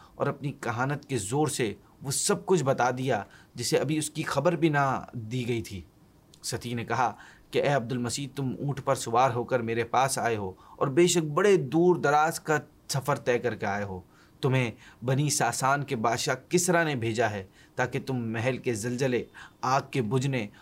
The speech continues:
اور خواب کے بارے میں پوچھ سکو، جس میں اس نے دیکھا ہے کہ سرکش اونٹ عربی گھوڑوں کو ہانک رہے ہیں اور دریائے دجلہ کو پار کر کے اس کے ملک میں پھیل گئے ہیں۔"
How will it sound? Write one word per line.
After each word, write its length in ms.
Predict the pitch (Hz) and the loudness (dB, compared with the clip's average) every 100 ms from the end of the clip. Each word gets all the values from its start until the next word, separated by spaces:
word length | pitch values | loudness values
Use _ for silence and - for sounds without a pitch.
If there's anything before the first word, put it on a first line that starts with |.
| - | -4
اور 160 | - | -2
خواب 480 | 151 - 143 165 170 | -2 0 2 2 2
کے 80 | 160 | -2
بارے 280 | 123 127 139 | 2 2 2
میں 120 | 131 - | -2 -4
پوچھ 200 | 123 117 | -4 -4
سکو، 300 | 117 - 98 - _ - | -8 -10 -14 -14 _ -8
جس 260 | 123 135 | -2 0
میں 120 | 156 151 | 2 2
اس 140 | - | 0
نے 120 | 139 | -4
دیکھا 380 | 117 135 131 135 | 0 0 0 0
ہے 140 | 117 98 - _ | -2 -6 -14 _
کہ 100 | - | -4
سرکش 560 | 123 165 151 151 151 - | 2 2 0 0 0 0
اونٹ 340 | 156 170 165 - - - | 0 0 0 -8 -20 -6
عربی 340 | - 175 170 165 | 0 2 2 0
گھوڑوں 260 | 120 147 160 | 2 4 4
کو 160 | 160 135 | 2 -2
ہانک 320 | 110 151 147 | 0 0 2
رہے 240 | 127 127 | 0 0
ہیں 120 | 127 | -2
اور 160 | 123 120 | 0 -2
دریائے 440 | 120 131 139 151 | -2 -4 0 2
دجلہ 320 | 131 123 127 139 - | 0 -2 0 -2 -2
کو 100 | 131 | -6
پار 300 | - 135 147 | 0 2 2
کر 220 | 143 120 | 0 -4
کے 220 | - 101 - - - | -2 -8 -8 -20 -12
اس 160 | - 139 | -6 -2
کے 100 | 156 | 0
ملک 300 | 123 127 143 | 0 -2 -4
میں 120 | 135 127 | -6 -6
پھیل 240 | - 117 123 | -4 -2 -2
گئے 140 | 107 98 | -2 -6
ہیں۔" 160 | 92 | -8